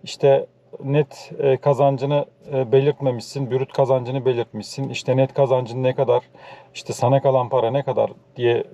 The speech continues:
sorular geldi. Bununla alakalı bugün ilk önce depomuzu fullleyeceğiz. Gün sonunda da tekrardan depomuzu fulllemeye gideceğiz. Bakalım ne kadar, e, benzin kullanmışız, yani mazot kullanmışız dizel olduğu için.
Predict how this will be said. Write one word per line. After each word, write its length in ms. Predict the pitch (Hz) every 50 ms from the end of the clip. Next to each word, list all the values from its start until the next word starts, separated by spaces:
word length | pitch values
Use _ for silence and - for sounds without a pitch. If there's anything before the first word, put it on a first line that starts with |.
| - -
sorular 380 | 165 160 151 160 160 151 139
geldi. 440 | 135 117 117 110 107 107 151 170 170 - - - - - _ -
Bununla 220 | 160 180 185 180
alakalı 520 | 170 160 156 147 139 - 170 165 165 156 156
bugün 300 | 165 147 160 170 170 - _ - _ _ _ _ _ -
ilk 200 | 175 156 - 175
önce 420 | 170 160 147 131 156 165 156 - - _
depomuzu 540 | - 127 160 160 - 170 170 160 156 160 165
fullleyeceğiz. 640 | - - 190 185 165 147 - - 160 156 - - - _ _ - - - - _ _ -
Gün 180 | 139 175 180
sonunda 440 | 170 - 175 170 165 156 147 165 156
da 260 | 165 160 160 156 - - _ _ _ _ _
tekrardan 500 | - 170 165 - 170 151 123 135 127 123
depomuzu 400 | 147 143 - 160 151 143 123 -
fulllemeye 460 | - - 165 160 151 151 143 139 127 123
gideceğiz. 480 | 135 170 147 147 135 165 151 131 139
Bakalım 360 | 156 139 - 156 131 127 135
ne 80 | 160 156
kadar, 280 | - 151 117 123 113 -
e, 480 | - - - 117 117 117 117 113 101
benzin 340 | 131 131 127 117 110 117 110
kullanmışız, 540 | - - 123 127 123 117 110 - - 123 120
yani 160 | 123 117 120
mazot 320 | 120 120 120 123 139 -
kullanmışız 720 | - - 127 120 113 104 107 101 - 165 160 - - - 117
dizel 240 | 127 110 123 120 110
olduğu 240 | 113 110 98 117
için. 280 | 117 113 - 175 175